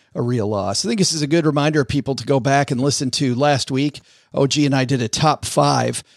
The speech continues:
where he talked about the top five things to do in the market downturn. We'll have a link in the show notes to that. That should be your next listen if you're worried about the fact that, uh, we have, uh, doom and gloom now, according to Bloomberg.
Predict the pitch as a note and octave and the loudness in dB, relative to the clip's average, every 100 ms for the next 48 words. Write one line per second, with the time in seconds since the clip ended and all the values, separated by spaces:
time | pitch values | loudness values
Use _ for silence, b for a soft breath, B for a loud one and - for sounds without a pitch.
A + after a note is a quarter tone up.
0 | b C#3 C3+ - D3 D#3+ C#3 A#2 - E3 | b -4 -2 2 2 4 0 0 2 0
1 | - D3 B2+ D3+ C3+ - A#2 D#3+ F3 C#3 | 2 0 2 -2 -2 -4 0 2 4 2
2 | A#2+ A#2 A#2 A#2+ A2+ C#3 C3+ C3 B2+ B2+ | 0 -2 -4 -4 -2 -2 -2 0 0 0
3 | B2 B2+ A#2+ A#2 - C3 C3 B2 - C3 | -2 -2 -2 -4 -2 -2 -2 -4 -6 -6
4 | C3+ D3+ - b b b - D3+ - C#3+ | -6 -6 -10 b b b -4 -2 -2 -2
5 | C#3 C#3 B2+ - D#3 F#3 G3 - D3 B2+ | -2 0 -4 -6 0 0 0 -2 -2 -2
6 | - B2+ B2 - _ _ C#3+ - C#3 C#3+ | -2 -6 -8 -10 _ _ -4 0 2 2
7 | C#3+ C3+ B2+ C3+ A#2+ B2+ B2+ - B2+ A#2+ | 2 2 0 -2 -2 0 -2 -2 -6 -4
8 | C3+ B2+ B2 B2 _ _ _ - C#3+ B2+ | -6 -4 -4 -8 _ _ _ -2 0 0
9 | B2 C3 B2 A2+ B2+ A2+ A2 D3+ G3 G3+ | 2 2 0 -2 -4 -4 -2 0 2 2
10 | D3 F3+ F#3 C#3 A2 - B2 B2+ A2+ G#2 | 2 2 4 2 -2 -4 -2 0 0 -2
11 | A2+ C3 D3+ D3 C3+ A#2+ C3+ C3+ A2+ G2+ | -4 -4 0 2 0 0 0 2 0 -2